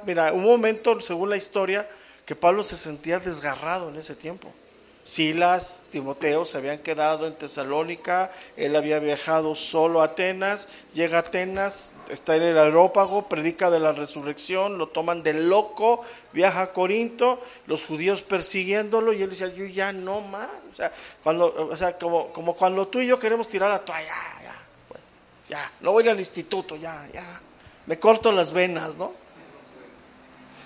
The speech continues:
Y si voy, me aviento de la ventana, pues ahora vamos a poner otro ahí para que no te avientes, ¿no?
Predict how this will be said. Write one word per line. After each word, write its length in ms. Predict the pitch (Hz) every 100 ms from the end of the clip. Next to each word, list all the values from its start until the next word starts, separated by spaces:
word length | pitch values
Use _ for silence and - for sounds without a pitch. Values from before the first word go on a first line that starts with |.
| - - -
Y 80 | 180
si 180 | - 196
voy, 220 | 233 269
me 100 | 240
aviento 420 | 196 226 233 233
de 80 | 220
la 100 | 196
ventana, 420 | 180 180 202 202
pues 160 | 190 196
ahora 120 | 196
vamos 180 | 190 185
a 80 | -
poner 240 | 160 165
otro 220 | 175 180
ahí 180 | 151 156
para 180 | 156 147
que 80 | 139
no 120 | 147
te 100 | 160
avientes, 500 | 139 143 147 113
¿no? 120 | 110